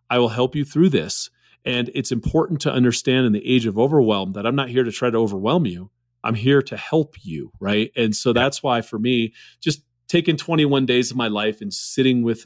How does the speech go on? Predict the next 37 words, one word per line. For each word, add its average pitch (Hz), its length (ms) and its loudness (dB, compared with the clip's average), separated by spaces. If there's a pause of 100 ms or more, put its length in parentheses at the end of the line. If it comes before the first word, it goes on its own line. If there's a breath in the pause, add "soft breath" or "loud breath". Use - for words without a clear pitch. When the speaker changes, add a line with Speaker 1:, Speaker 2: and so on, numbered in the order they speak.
Speaker 1:
my, 107 520 0 (100)
my 110 200 0
students 113 500 2
and 117 60 0
my 107 80 2
readers 101 600 4 (260 loud breath)
to 135 120 4
really 143 340 6
make 127 180 2
sure 113 340 0
that 104 160 -2 (180)
I, 107 140 -4 (160)
I'm, 107 220 -4 (400)
you 143 100 6
know, 110 80 4
leading 139 260 6
them 147 120 2
to 131 100 -4
water 113 360 2
and 113 120 -2
encouraging 123 440 2
them 107 140 0
to 98 80 0
drink. 92 280 -6
I 98 60 -10
can't 147 240 0
drink 120 180 0
for 104 300 0
'em, 87 140 -4 (300 loud breath)
but 127 140 0
getting 147 240 4
'em 139 80 2
as 120 140 -2
far 147 380 4
as 131 140 0
I 107 100 -2
can, 98 580 -4